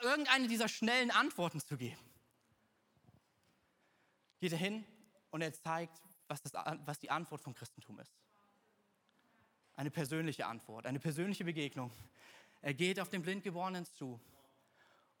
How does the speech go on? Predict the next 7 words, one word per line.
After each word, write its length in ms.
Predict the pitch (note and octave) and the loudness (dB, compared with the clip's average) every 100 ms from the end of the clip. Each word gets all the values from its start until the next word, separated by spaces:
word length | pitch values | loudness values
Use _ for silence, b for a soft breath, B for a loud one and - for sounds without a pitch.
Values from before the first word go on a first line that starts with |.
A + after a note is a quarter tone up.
| _ | _
und 160 | - D3+ | -4 0
dann 320 | C#3+ D3 D#3 - - _ _ _ _ _ _ _ | 2 0 -2 -12 -20 _ _ _ _ _ _ _
schenkt 320 | - E3+ D#3+ | -8 -4 -2
er 80 | D#3 | -2
ihm 80 | C#3 | -4
das 140 | B2 | -2
Augenlicht. 500 | A2+ C3+ A#2+ G#2+ G2+ | -2 -2 -4 -12 -16